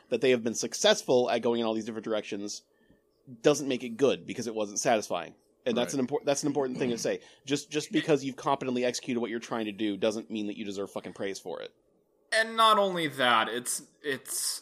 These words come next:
Speaker 3: it's dissatisfying in its dissatisfaction. Like, at least some movies where there are, like, "It's a cruel, cold universe and nothing ever makes sense." It's,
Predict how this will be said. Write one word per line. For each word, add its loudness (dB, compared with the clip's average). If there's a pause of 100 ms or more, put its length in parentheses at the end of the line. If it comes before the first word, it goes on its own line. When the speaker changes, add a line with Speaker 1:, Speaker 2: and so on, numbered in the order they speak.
(140)
Speaker 3:
it's -2
dissatisfying 2 (460)
in -2
its -2
dissatisfaction. -2
Like, -2
at -6
least -2
some 0
movies 0
where 0
there -2 (140)
are, 2
like, -2
"It's -12
a -12
cruel, -10
cold -6
universe -10
and -18
nothing -12
ever -8
makes -8
sense." -6
It's, -10